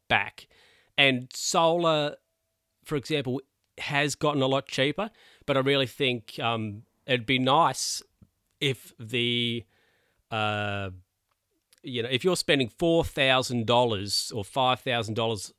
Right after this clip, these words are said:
straight up on a p-, a solar system, and if you're generating, you know, ten units of power a day,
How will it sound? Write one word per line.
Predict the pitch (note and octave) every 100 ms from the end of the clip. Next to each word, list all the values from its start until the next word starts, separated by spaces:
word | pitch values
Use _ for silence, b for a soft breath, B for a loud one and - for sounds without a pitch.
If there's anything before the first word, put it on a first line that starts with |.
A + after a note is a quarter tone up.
| _
straight | - - - E3 D3+ C3+
up | A#2 A2 _
on | A#2+
a | A2 - _ _
p-, | - -
a | A2
solar | - E3+ A3 A3
system, | - G#2 - G#2 A2 b b b b
and | C#3 C3+
if | B2
you're | D#3+ F3+
generating, | D3 D#3 C3+ C3 B2 A#2+ A#2+ B2+
you |
know, | A#2+
ten | A#2 - D3 C#3
units | B2+ A#2 -
of | A2+
power | - A#2+ A#2 A2+
a | G2+
day, | G2+ C3 C3 F#2+ G#2+ G#3+